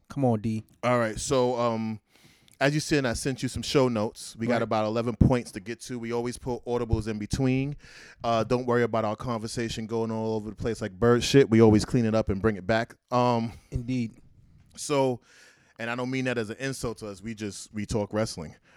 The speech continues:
Speaker 2: So the first thing I wanna talk about, uh, I wanna go jump around a little bit.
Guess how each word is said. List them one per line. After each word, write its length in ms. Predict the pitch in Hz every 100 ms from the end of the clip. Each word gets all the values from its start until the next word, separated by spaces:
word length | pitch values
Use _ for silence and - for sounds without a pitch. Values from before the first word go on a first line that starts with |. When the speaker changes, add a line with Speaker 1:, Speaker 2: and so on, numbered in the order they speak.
| - _
Speaker 2:
So 460 | - - 131 127 120 - _ _ _ - -
the 80 |
first 240 | 113 185 190
thing 140 | 175
I 20 |
wanna 160 | 156 135
talk 240 | 135 127
about, 380 | 117 107 101 - _ _ _ 117
uh, 640 | 117 107 101 98 95 90 - - _ _ _ _ _ -
I 20 |
wanna 140 | 139 147
go 240 | 135 127
jump 260 | 110 131 120
around 380 | 120 123 120 120
a 60 |
little 200 | 110 107
bit. 200 | 95 107